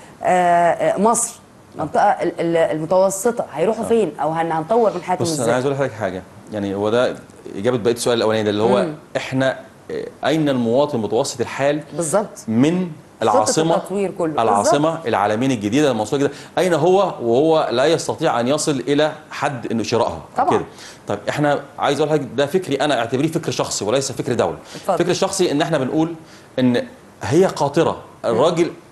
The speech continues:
Speaker 2: الساكن في التجمع الخامس
Speaker 1: مم.
Speaker 2: وفي المناطق دي هو اللي هيروح للعاصمه،
Speaker 1: مم.
Speaker 2: هيترك مكانه عرض للبيع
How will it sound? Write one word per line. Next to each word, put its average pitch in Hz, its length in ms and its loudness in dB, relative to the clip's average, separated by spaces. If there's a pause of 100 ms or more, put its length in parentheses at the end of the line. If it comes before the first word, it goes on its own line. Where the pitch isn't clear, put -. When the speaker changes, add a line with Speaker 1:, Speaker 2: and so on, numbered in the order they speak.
Speaker 2:
الساكن 151 500 0
في 139 140 -4
التجمع 135 460 0
الخامس 156 720 -2
Speaker 1:
مم. 170 160 -6 (300)
Speaker 2:
وفي 143 920 4
المناطق 127 300 2
دي 123 180 0 (380)
هو 190 260 6
اللي 165 220 2
هيروح 147 440 4
للعاصمه، 110 480 2 (320)
Speaker 1:
مم. 160 200 -4 (380)
Speaker 2:
هيترك 190 440 2 (300)
مكانه 156 520 2 (120)
عرض 143 320 0 (340)
للبيع 123 520 2